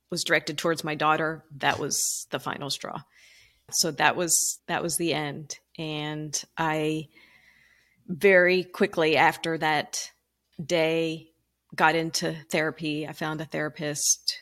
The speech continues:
through a friend of mine and start working with her. And I remember one day my older sister said to me, "Welcome back." And I was like, "What do you mean?" She's like, "We haven't recognized you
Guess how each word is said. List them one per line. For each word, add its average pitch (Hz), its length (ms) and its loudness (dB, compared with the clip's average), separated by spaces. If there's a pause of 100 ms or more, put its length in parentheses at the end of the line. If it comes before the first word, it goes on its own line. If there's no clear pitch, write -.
(160)
through 147 160 -6
a - 20 -6
friend 151 300 -4
of 151 60 -2
mine 147 580 -4 (100)
and 147 420 -4
start - 320 0
working 151 320 -4
with 151 180 -6
her. 147 580 0
And 151 560 -4 (580)
I 214 60 8
remember 180 340 6
one 160 220 0
day 156 160 2
my 156 160 -2
older 156 280 -4
sister 151 720 0 (160)
said 156 300 0
to 160 100 -6
me, 147 140 -4
"Welcome 160 440 0
back." 156 420 0
And 156 100 -8
I - 20 -8
was 160 120 -4
like, 151 120 -8
"What 170 100 -4
do 170 60 -4
you 165 80 -4
mean?" 160 220 -4
She's 151 180 -6
like, 160 140 -4 (220)
"We 180 200 4
haven't 170 260 2
recognized 160 600 -4
you 156 300 -6